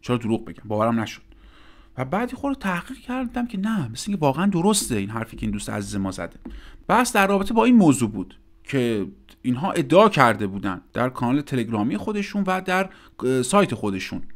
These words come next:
Voice of Restart، همچین چیزی، این که یوتیوب، اه، داره ما رو سانسور می‌کنه و بالغ بر یک میلیون از، اه، بازدید کننده های ما رو پاک کرده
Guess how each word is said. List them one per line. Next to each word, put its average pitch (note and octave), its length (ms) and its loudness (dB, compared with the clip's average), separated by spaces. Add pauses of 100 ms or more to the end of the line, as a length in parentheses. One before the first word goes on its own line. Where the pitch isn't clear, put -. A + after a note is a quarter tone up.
(300)
Voice C3 220 4
of A#2+ 280 -4
Restart، A2+ 440 0
همچین G#2 280 -4
چیزی، - 260 -10 (720)
این A#3 200 4
که C3+ 340 0 (220)
یوتیوب، E3+ 580 0 (120)
اه، A#2 260 -2
داره D#3+ 260 0
ما G3+ 100 2
رو D#3+ 60 2
سانسور C#3+ 540 2
می‌کنه D#3+ 580 0 (260)
و C#3+ 100 4
بالغ E3+ 440 0
بر D3 400 2
یک E3 460 -4
میلیون D#3+ 500 0
از، C3+ 420 -4
اه، A#2 220 -6
بازدید C3+ 520 -2
کننده C#3 400 2
های F3+ 260 0
ما E3+ 220 0
رو B3+ 80 2
پاک C4 240 2
کرده A2+ 480 -2